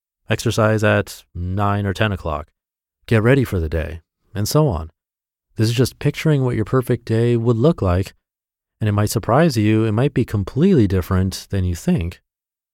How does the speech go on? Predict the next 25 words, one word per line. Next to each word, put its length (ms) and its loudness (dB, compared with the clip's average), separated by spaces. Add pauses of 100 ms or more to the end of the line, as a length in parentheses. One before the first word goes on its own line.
(180)
For 140 -2
Colin, 460 2
this 260 -4
reevaluation 960 0
made 180 0
him 160 0
realize 540 2
that 360 -2
going 300 0
on 160 2
tour 400 0
is 160 0
the 160 0
perfect 400 -2
model 340 2
for 200 0
him 440 2
at 160 -4 (140)
that 180 -2
moment 320 0
in 140 -4
time. 340 -6 (600)
And 100 -4
sure 180 2
enough, 400 2